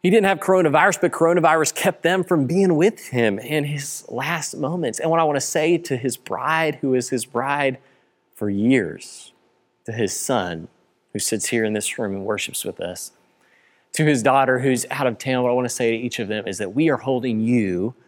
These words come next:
right now, right here in our hearts. And we're crying out with you. The other day, I was talking to a sister at Highland.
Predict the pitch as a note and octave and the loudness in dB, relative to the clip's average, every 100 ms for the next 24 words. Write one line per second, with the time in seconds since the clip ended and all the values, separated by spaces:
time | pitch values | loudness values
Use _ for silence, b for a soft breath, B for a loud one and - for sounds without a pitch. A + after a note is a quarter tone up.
0 | b b b _ _ - G2 A#2 G#2+ D#2+ | b b b _ _ -6 -4 -2 -6 -10
1 | D#2 D#2 - _ - F2+ E2+ C2 - _ | -10 -12 -16 _ -4 -4 -4 -14 -18 _
2 | _ _ _ _ _ G2+ D2+ F2+ D#2+ - | _ _ _ _ _ -8 -8 -8 -8 -10
3 | - - _ _ _ _ _ _ _ _ | -18 -20 _ _ _ _ _ _ _ _
4 | _ _ _ _ - G#2 G2+ - A#2 A#2+ | _ _ _ _ -6 -4 -4 -6 -4 -2
5 | A#2+ B2+ A2 B2 F#3 - _ _ _ _ | -2 -4 -6 -8 -8 -10 _ _ _ _
6 | _ _ _ _ _ _ _ _ _ _ | _ _ _ _ _ _ _ _ _ _
7 | _ _ _ _ _ _ _ _ _ _ | _ _ _ _ _ _ _ _ _ _
8 | _ - A2+ G2 F#2 F#2+ F#2 - G#2 F#2 | _ -4 -2 0 0 0 0 -2 -4 -4
9 | F#2+ F#2 - G#2 - G2+ E2+ - F#2+ F#2 | -4 -4 -4 -6 -6 -4 -4 -4 -4 -4
10 | E2+ E2 | -8 -12